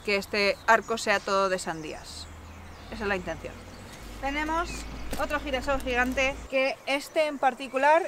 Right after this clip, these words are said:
y este también. Está más pequeñito. Y este. Estos son los que sembré a mediados de febrero, finales de febrero,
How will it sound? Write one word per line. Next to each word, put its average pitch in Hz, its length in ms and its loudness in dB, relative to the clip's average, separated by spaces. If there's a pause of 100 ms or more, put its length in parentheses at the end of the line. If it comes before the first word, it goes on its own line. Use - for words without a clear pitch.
(180)
y 294 260 -4 (400)
este 277 320 2
también. 240 400 4 (1080)
Está - 140 -8
más 233 160 0
pequeñito. 220 480 -4 (680)
Y 247 160 -10 (120)
este. 277 420 -6 (760)
Estos 302 280 0
son 320 240 2 (220)
los 254 340 2
que 247 160 -4
sembré 254 600 0 (580)
a 226 400 6
mediados 233 1000 4
de 214 580 2 (720)
febrero, 254 560 4
finales 240 400 2
de 247 80 0
febrero, 240 600 2